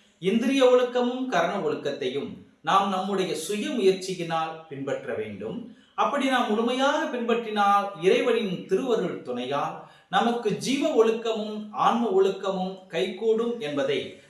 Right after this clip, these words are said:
நம்முடைய தெய்வமாகிய வள்ளல் பெருமானார் நமக்கு எடுத்து கொடுத்திருக்கிறார். அந்த ஒழுக்கங்களையும் தாண்டி சில முக்கியமான ஒழுக்கங்களை நமக்கு பெருமானார் கொடுக்கிறார். அது என்ன என்று பார்த்தால், இடம் தனித்திருத்தல்,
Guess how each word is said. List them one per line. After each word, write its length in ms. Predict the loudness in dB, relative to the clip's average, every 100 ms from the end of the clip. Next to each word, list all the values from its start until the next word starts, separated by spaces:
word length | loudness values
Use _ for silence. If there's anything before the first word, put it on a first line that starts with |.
| -6
நம்முடைய 420 | 0 2 4 4
தெய்வமாகிய 580 | 4 2 2 2 2 0
வள்ளல் 340 | 0 0 -2
பெருமானார் 680 | -2 -2 0 -2 -2 -4 -6
நமக்கு 340 | -6 -6 -4
எடுத்து 300 | -4 -4 -6
கொடுத்திருக்கிறார். 880 | -6 -6 -6 -10 -10 -10 -8 -8 -12 -20 _ _ 0
அந்த 280 | 4 6
ஒழுக்கங்களையும் 1120 | 6 6 4 2 -2 0 -2 -2 -6 -8 -12 -6
தாண்டி 560 | -4 -4 -6 -10 -12 -18 _ _
சில 320 | -6 2 4
முக்கியமான 800 | 4 0 -4 -2 0 2 2 2
ஒழுக்கங்களை 760 | 0 0 0 -2 -4 -4 -4 -4
நமக்கு 360 | -6 -4 -6
பெருமானார் 680 | -4 -2 0 -2 -2 -4 -6
கொடுக்கிறார். 560 | -6 -8 -8 -8 -6 -8 -10 -20 -6
அது 220 | 0 4
என்ன 280 | 6 6 4
என்று 460 | 4 2 0 0 0
பார்த்தால், 600 | -2 -2 -2 -2 -2 -6 -18 _ _ -10
இடம் 440 | 0 2 2 0
தனித்திருத்தல், 920 | -2 -4 -4 -4 -2 -4 -6 -6 -6